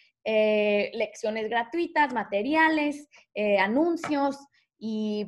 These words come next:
pues, es una buena forma de co-, estar al contacto. Además, tengo también algunas lecciones disponibles, eh, para los maestros, si gustan, eh, ir a la página web, carinaspanish punto com, y al lado van a poder hacer clic en Lesson Plans.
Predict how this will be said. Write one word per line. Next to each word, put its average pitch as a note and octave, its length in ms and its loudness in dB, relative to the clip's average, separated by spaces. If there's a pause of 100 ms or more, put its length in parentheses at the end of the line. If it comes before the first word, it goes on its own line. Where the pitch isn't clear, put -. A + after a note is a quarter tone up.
pues, A3+ 240 0
es A#3+ 140 -4
una B3+ 180 -2
buena B3 260 0
forma B3+ 260 0
de A#3+ 120 0
co-, G#3+ 100 0
estar G#3+ 260 0
al A3 120 0
contacto. G3+ 500 -2
Además, D4 420 2
tengo C#4 240 -2
también B3+ 280 -2
algunas B3+ 360 -4
lecciones A#3 460 -6
disponibles, C#4+ 760 -4 (160)
eh, G3+ 400 0
para G#3 140 2
los G3+ 180 -2
maestros, A3+ 600 -4
si - 180 -12
gustan, A3 460 -2 (300)
eh, G3+ 360 0
ir B3 140 0
a A#3+ 100 4
la A3+ 160 2
página A#3 540 0
web, C4 340 0
carinaspanish A3 800 -4
punto G#3 340 -8
com, D#4+ 280 0 (280)
y A3+ 80 -4
al A3 120 0
lado A3 260 4
van A3+ 160 0
a A3 100 -6
poder A3 440 0
hacer G#3 380 -4
clic A#3 400 -6
en G3+ 240 -2
Lesson F#3 360 -2
Plans. - 420 -20